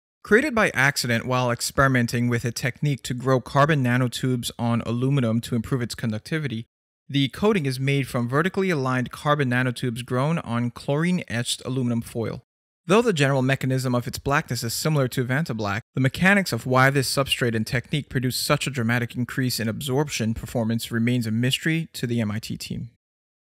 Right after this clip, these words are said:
As material sciences advance and the world of nanotechnology moves beyond its infancy, the goalpost for the blackest black will become a constant moving target.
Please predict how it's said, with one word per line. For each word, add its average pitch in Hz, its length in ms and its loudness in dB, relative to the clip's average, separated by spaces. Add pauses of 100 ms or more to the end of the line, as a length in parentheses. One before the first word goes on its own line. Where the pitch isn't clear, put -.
(200)
As 185 240 0
material 143 420 0
sciences 123 500 -2
advance 113 460 -2
and 117 80 -2
the 120 80 0
world 147 320 0
of 151 100 -2
nanotechnology 117 800 0
moves 147 340 0
beyond 113 320 -2
its 107 120 -8
infancy, 113 560 -4 (300)
the 135 200 -2
goalpost 139 600 0
for 123 160 -6
the 117 100 -6
blackest 143 580 -4
black 113 320 -4
will 123 80 -2
become 117 320 -4
a 110 40 -6
constant 139 600 -6
moving 120 280 -4
target. 117 420 -6